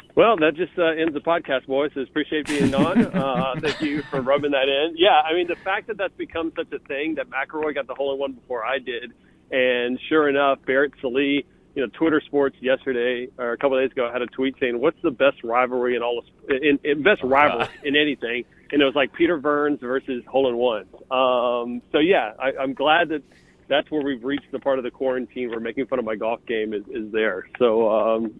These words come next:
Speaker 1: it's, it's brutal, man. It's, again, it's kinda weird because I don't know where you guys, you know, how the weather's been for y'all, but, like, here in Charlotte, it's sixty-eight degrees, absolutely perfect. I'm looking at it right now, not a cloud in the sky. It's like out of a Disney movie,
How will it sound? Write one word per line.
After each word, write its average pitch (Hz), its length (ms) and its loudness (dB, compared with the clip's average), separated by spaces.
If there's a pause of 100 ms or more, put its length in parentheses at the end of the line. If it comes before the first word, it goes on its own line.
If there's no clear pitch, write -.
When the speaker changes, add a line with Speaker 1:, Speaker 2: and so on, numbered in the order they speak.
(100)
Speaker 1:
it's, 135 220 4 (180)
it's 170 200 4
brutal, 185 440 4
man. 113 300 -4
It's, 135 260 -4 (580)
again, 180 240 2
it's 165 120 -2
kinda 220 240 0
weird 214 300 -2
because 175 180 -4
I 175 60 0
don't 208 80 -4
know 220 80 -2
where 196 120 0
you 185 140 -8
guys, 202 220 -2 (260)
you 151 80 -8
know, 139 540 -4 (160)
how 151 140 2
the 160 80 2
weather's 165 300 2
been 151 180 -2
for 135 180 -4
y'all, 196 320 0
but, 151 160 -6
like, 139 260 -2 (380)
here 220 180 4
in 196 80 0 (120)
Charlotte, 202 340 0
it's 151 180 -2 (640)
sixty-eight 214 580 0
degrees, 120 540 -6 (140)
absolutely 175 440 2
perfect. 131 500 -2
I'm 135 120 2
looking 175 260 2
at 156 100 4
it 143 40 2
right 139 180 2
now, 123 220 0
not 139 180 2
a 139 60 0
cloud 175 400 2
in 160 60 -2
the 131 60 -4 (120)
sky. 165 260 -2
It's 131 140 -6
like 160 120 -6
out 165 120 -2
of 139 100 -2
a 170 220 0
Disney 170 200 -4
movie, 143 600 -2